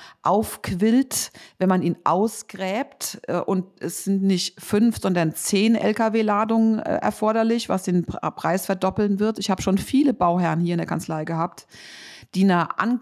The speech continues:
anfängliche Kalkulation für die Entsorgung des Erdaushubs von, sagen wir mal, zehntausend Euro hatten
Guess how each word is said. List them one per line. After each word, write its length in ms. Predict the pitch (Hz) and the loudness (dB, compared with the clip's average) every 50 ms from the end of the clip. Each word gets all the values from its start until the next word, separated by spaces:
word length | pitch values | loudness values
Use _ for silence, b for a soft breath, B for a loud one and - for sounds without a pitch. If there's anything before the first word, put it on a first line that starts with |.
| - - | -6 -6
anfängliche 640 | - - - 254 262 - 247 214 208 202 190 180 | -4 0 0 0 0 0 0 2 2 2 2 0
Kalkulation 840 | - - - 175 185 185 185 170 165 165 - - 220 233 285 302 285 | -2 0 0 0 0 0 0 0 0 -2 -2 -4 -2 -2 0 0 -2
für 160 | 262 - 202 190 | -2 -2 -2 -2
die 280 | 180 180 175 175 175 B B B B B B | 0 0 -2 -4 -4 B B B B B B
Entsorgung 560 | - 185 170 - - 185 208 240 247 247 220 | -2 -2 -2 0 0 2 2 2 2 2 2
des 160 | 185 180 - | 2 0 -2
Erdaushubs 1120 | - - 196 208 - - - 180 185 185 - 196 208 - - 175 170 - - 202 190 - - | -2 -2 -2 -2 0 0 0 0 0 0 -2 -2 -2 0 0 0 0 0 -2 -2 -2 -4 -6
von, 400 | - 170 165 165 160 151 - - - - | -4 -2 -2 -2 -2 -4 -6 -10 -14 -12
sagen 180 | - - 156 170 | -6 -2 0 0
wir 40 | |
mal, 240 | 175 175 160 156 151 - | 2 2 2 0 -2 -4
zehntausend 760 | - - - - 196 208 214 220 214 214 190 190 190 175 165 - | -6 -2 2 2 4 4 4 4 2 2 2 0 0 -2 -2 -2
Euro 320 | - 156 165 175 180 175 | 0 0 0 0 0 0
hatten 380 | 180 180 - 214 226 254 302 | -2 0 2 4 4 4 4